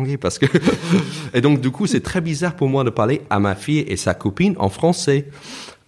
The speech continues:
Euh, donc, j'ai vraiment l'habitude de parler anglais avec ma, mes enfants.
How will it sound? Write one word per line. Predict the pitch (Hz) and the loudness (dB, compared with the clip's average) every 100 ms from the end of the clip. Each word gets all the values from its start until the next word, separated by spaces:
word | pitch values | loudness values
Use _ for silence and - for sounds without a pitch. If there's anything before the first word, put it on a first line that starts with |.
| 87 | -2
Euh, | 90 87 | 0 2
donc, | 87 95 90 | 2 0 2
j'ai | 92 | 0
vraiment | 107 156 170 | 2 2 4
l'habitude | 147 117 107 104 | 2 -2 -2 0
de | |
parler | 90 92 90 87 | 2 2 2 2
anglais | 87 85 85 82 - | 2 2 2 0 -2
avec | 78 78 - | -2 -2 -2
ma, | 76 76 - | -2 -2 -2
mes | 80 - | -4 -4
enfants. | 71 - 85 170 208 | -6 -2 0 2 -2